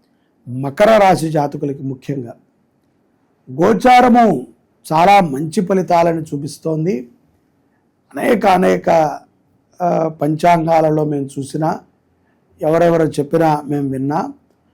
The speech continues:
అందరూ కూడా సత్ఫలితాలే సూచిస్తున్నారు, కానీ మాకు జరగట్లేదు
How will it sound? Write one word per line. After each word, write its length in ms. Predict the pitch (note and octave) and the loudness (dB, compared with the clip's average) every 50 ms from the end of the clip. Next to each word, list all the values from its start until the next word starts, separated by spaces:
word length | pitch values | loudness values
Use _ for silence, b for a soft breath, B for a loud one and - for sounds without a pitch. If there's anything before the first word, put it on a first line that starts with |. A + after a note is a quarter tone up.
| _ _ - - | _ _ -6 -2
అందరూ 380 | F#3 A3 B3 C#4 C#4+ C#4 B3+ | 0 2 4 4 4 4 2
కూడా 440 | G#3+ G#3+ A3 G#3+ A3 G#3+ G#3 F#3+ - - _ _ - - | 4 4 4 6 6 6 4 2 0 -6 _ _ -10 -4
సత్ఫలితాలే 720 | F#3 F#3+ F3 - - G#3+ G#3 G#3 - G3 F#3+ F#3 F3+ F3 | -4 -2 -2 -2 -2 0 0 2 2 4 4 4 4 2
సూచిస్తున్నారు, 920 | D#3 E3+ - D#3 C3+ - - - - - - C#3+ D3+ C#3+ C#3+ C#3+ F3 G#3+ A3 - _ _ _ _ _ _ _ _ _ - | 0 -2 -6 -10 -10 -10 -14 -18 -18 -14 -12 -8 -8 -6 -4 -4 -6 -8 -8 -14 _ _ _ _ _ _ _ _ _ -4
కానీ 300 | - E3+ F#3 G#3 A3+ A#3 | 0 0 2 2 2 2
మాకు 420 | A3+ F#3+ E3 E3+ E3+ E3+ - D3+ B2+ | 2 2 2 2 2 0 -2 -8 -6
జరగట్లేదు 960 | B2 C#3 C#3+ D#3+ D#3+ F3+ G3 F#3 - - D#3 D3+ D3 C#3 B2 C#3 D3 C#3 C3+ | -6 -6 -4 -2 0 0 -2 -2 -4 -6 -4 -4 -4 -4 -4 -4 -6 -6 -6